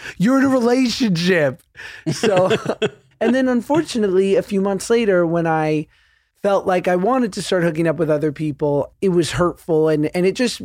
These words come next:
it ended sadly because I think she had certain expectations, understandably, that I couldn't meet. So it's a long-winded way of saying you got nothing to lose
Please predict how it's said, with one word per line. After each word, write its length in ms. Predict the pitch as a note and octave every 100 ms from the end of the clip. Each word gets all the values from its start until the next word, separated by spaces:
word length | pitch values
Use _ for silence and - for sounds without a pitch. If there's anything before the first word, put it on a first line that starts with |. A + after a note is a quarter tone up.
| -
it 240 | G#3+ G#3
ended 560 | G3+ G3+ F#3+ F#3 D#3 D3+ _ -
sadly 880 | - - F3 F3 D#3 D3+ D3+ C3+ C#3+ -
because 420 | D#3+ - E3 D3
I 80 | D#3
think 240 | D#3+ E3+
she 200 | C#3+ E3
had 240 | D3 D3 C#3
certain 260 | D#3 C3
expectations, 960 | D3+ C3+ - E3 - A#3+ G#3+ - F3 D#3+
understandably, 800 | D#3 D3+ - D#3+ D3 C#3+ D3+ C#3+
that 160 | D3+
I 100 | C#3+
couldn't 320 | C#3 - C#3 A#2+
meet. 300 | A2 - -
So 380 | F#3 E3+ D#3 _ _ -
it's 100 | F3
a 60 | G3
long-winded 540 | G#3 C4+ A3 F#3+ E3
way 180 | E3 D#3+
of 100 | D3
saying 580 | - D#3+ D3 D3 C#3+ C#3+ _ _ _ _ _ G#3+
you 120 | F#3
got 180 | A3+ A3
nothing 320 | C4+ D4+ C#4+
to 60 | C4+
lose 800 | F3 D#3+ D3+ D3+ D3+ C#3 -